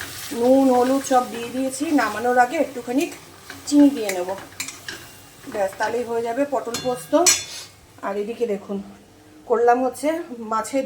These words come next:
ঝোল, চারাপোনা মাছের ঝোল, ওই পটল, পটল আলু দিয়ে। কি করব, এত পটল এনেছে, সব মাছের ঝোলের তরকারিতে পটলই খাচ্ছি। আর এখানে ওই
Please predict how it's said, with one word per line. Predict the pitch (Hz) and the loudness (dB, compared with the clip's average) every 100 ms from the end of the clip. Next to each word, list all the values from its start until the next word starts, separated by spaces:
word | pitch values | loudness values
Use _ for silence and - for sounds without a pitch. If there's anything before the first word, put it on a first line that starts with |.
| 202 | -2
ঝোল, | 240 202 202 | -4 -4 0
চারাপোনা | 226 233 233 247 240 | 2 2 2 0 0
মাছের | 226 254 220 | -2 -4 -2
ঝোল, | 277 285 226 | -2 0 0
ওই | 247 - | -2 -2
পটল, | 240 254 202 - - - - | 0 0 0 -6 -18 -20 -4
পটল | 277 294 262 | 0 2 2
আলু | 240 202 | 0 -4
দিয়ে। | 202 - - - | -10 -12 -20 -10
কি | 320 349 | -6 -4
করব, | 311 240 226 220 | -2 0 0 0
এত | 285 285 | -2 0
পটল | 302 330 330 | -2 -2 -2
এনেছে, | 330 339 349 427 427 - - _ - | 0 0 -2 -6 -8 -18 -20 _ 0
সব | 277 262 - - - | 0 0 -10 -20 -2
মাছের | 226 - 294 - | -2 0 -2 0
ঝোলের | 285 302 302 | 2 2 4
তরকারিতে | 262 240 254 277 320 302 | 4 4 0 -2 -4 -4
পটলই | 247 226 233 220 | -4 -4 -6 -8
খাচ্ছি। | 190 180 - 202 196 - - 95 - - - - - - _ _ - - - - - - - - - - - - - - | -8 -10 -14 -14 -16 -8 -8 -8 -14 -18 -20 -20 -20 -20 _ _ -20 -20 -20 -20 -20 -20 -20 -20 -12 -12 -10 -10 -10 -4
আর | 208 | -4
এখানে | 208 233 269 359 | -2 0 2 0
ওই | 254 | -2